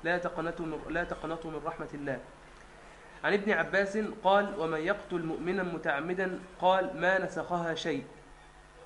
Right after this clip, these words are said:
عن أبي مج-، مجلذ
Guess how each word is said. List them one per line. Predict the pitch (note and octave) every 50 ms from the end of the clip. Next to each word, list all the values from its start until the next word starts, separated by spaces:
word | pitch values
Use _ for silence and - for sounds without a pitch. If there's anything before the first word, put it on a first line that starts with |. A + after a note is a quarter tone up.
| - - - - - - - - - - - - - - - - - - -
عن | D3 D3+ B2
أبي | E3+ F#3+ G3+ G#3 G#3 G3+ D#3+ - - - -
مج-، | D3 F3+ G3+ F#3 E3 E3 C3+ A#2+ - -
مجلذ | F3 G3 F#3+ F3 E3+ E3+ F#3+ G#3+